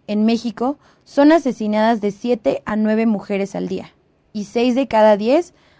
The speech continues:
han padecido algún tipo de violencia. Al primero de febrero había al menos ochenta y cinco denuncias presentadas por mujeres en redes sociales sobre intentos de secuestro dentro y fuera de las estaciones de metro,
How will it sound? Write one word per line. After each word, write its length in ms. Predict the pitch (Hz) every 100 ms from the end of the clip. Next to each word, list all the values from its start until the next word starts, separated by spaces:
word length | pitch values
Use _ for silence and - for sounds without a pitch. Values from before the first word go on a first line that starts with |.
| -
han 160 | 240
padecido 480 | 226 254 220 233 220
algún 280 | 208 202 214
tipo 220 | 208 202
de 120 | 190
violencia. 520 | 185 180 180 180 - _ _ _ _ _ _ _ _ _ _ -
Al 160 | 247
primero 340 | 262 277 302 349
de 100 | 285
febrero 480 | 220 214 220 240 262
había 320 | 214 226 247
al 80 | 262
menos 320 | 254 247 247
ochenta 380 | 220 - 214 214
y 40 |
cinco 320 | 208 269 277 311
denuncias 480 | 220 214 220 240
presentadas 640 | - 208 202 196 208 220 220
por 160 | 202
mujeres 420 | 196 190 208 214
en 140 | 214 196
redes 260 | 208 220
sociales 560 | 208 175 202 196 214 - _ -
sobre 300 | - 233 226
intentos 360 | 247 254 262 311
de 100 | 240
secuestro 680 | 202 - 214 214 214 233 -
dentro 380 | 202 254 254 277
y 60 |
fuera 260 | 254 220 226
de 80 | 214
las 180 | 185 196
estaciones 520 | 185 196 202 202 190
de 100 | 185
metro, 300 | 190 185